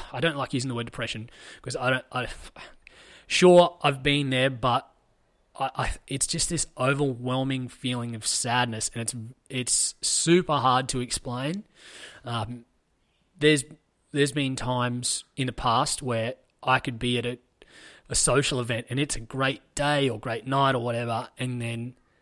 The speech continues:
I'll have this, at some point during the day or night, I'll have this complete and utter feeling of isolation and loneliness, and it's very, it's very hard to explain to people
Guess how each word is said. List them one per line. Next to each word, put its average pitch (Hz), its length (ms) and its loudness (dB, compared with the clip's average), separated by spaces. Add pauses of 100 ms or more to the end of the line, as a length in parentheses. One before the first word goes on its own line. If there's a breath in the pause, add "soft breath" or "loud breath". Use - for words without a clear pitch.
(600)
I'll 131 160 4
have 123 480 -2 (200)
this, - 500 0 (600)
at 147 140 0
some 180 260 4
point 139 360 -2
during 123 260 -4
the 123 80 -4
day 120 260 0
or 131 80 2
night, 113 340 -4
I'll 123 160 -4
have 117 220 -4
this 110 300 -4 (240)
complete 143 500 -2
and 135 100 -6
utter 127 140 0
feeling 120 320 -4
of 120 160 -12 (220)
isolation 123 800 -2 (1500 loud breath)
and 127 180 -2
loneliness, 131 760 2
and 117 100 -4
it's 117 220 -4
very, 135 480 -2 (720)
it's - 180 -10
very 190 220 0
hard 175 220 2
to 147 40 0
explain 123 460 -2
to 117 40 -6
people 113 420 -6